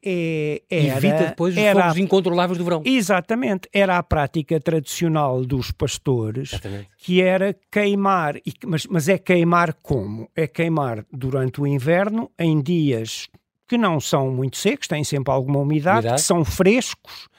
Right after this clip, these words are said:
Speaker 2: Uhum.
Speaker 1: e em que a vegetação tem ainda um grau razoável de umidade.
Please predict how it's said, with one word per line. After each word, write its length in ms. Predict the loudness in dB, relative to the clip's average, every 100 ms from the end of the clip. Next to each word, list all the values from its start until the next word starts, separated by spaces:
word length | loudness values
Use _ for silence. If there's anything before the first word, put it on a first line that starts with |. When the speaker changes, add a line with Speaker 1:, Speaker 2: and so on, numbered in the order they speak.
| -10
Speaker 2:
Uhum. 260 | -10 -10 -4
Speaker 1:
e 260 | 0 4 4
em 140 | 2
que 160 | 2 4
a 100 | 4
vegetação 680 | 2 -2 -2 0 0 -2 0
tem 240 | 0 2
ainda 360 | 2 2 4 4
um 120 | 4
grau 280 | 2 4 4
razoável 760 | 2 0 0 2 2 2 0
de 80 | 0
umidade. 520 | 0 0 0 -2 -2